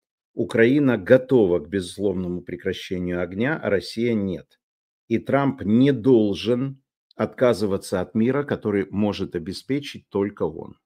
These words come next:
Правильные, хорошие слова. Вероятно, Зеленскому удалось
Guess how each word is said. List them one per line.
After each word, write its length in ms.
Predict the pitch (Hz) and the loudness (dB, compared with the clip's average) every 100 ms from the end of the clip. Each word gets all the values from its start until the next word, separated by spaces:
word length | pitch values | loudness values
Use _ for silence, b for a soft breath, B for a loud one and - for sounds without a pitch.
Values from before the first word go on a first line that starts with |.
| _ | _
Правильные, 400 | 123 156 143 101 | -4 -2 -2 -8
хорошие 460 | - 87 101 - 85 | -8 -8 -8 -6 -8
слова. 400 | - 69 67 _ _ _ _ _ _ _ - | -8 -14 -16 _ _ _ _ _ _ _ 2
Вероятно, 420 | 131 165 160 160 | 6 6 4 0
Зеленскому 800 | 131 175 143 113 95 - 107 110 | 2 2 4 4 2 -2 0 2
удалось 640 | 107 135 107 90 - - | 4 4 4 2 -4 -16